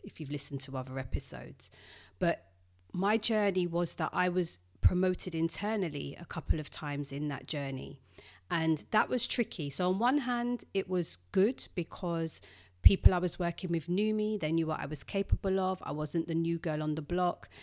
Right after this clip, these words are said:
I just had the parts of getting used to the role, the challenges of a new role, working in a new team, working at a new level. But people knew me and they knew what I was about. But one of those scenarios was about when I made the step up from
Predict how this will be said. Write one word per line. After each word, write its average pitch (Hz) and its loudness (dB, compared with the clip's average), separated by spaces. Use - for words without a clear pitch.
I 165 -2
just - -6
had 175 -4
the 180 -4
parts - -2
of 156 -6
getting 156 -4
used 165 -4
to 151 -12
the 165 -2
role, 147 -4
the 151 -6
challenges 160 -2
of 147 -6
a 147 -2
new 151 -2
role, 143 -4
working 156 -4
in 156 0
a 151 0
new 147 0
team, 143 -6
working 151 -4
at - -6
a 156 -4
new 151 0
level. 151 -4
But - 0
people 185 6
knew 196 4
me 196 2
and 160 0
they 165 0
knew 165 0
what - -4
I 139 -4
was 143 -6
about. 139 -8
But 196 0
one 233 4
of 339 0
those 165 -2
scenarios 156 -2
was 165 -2
about 156 -4
when 175 0
I 175 2
made 180 0
the 175 -4
step - -6
up - -4
from 165 -2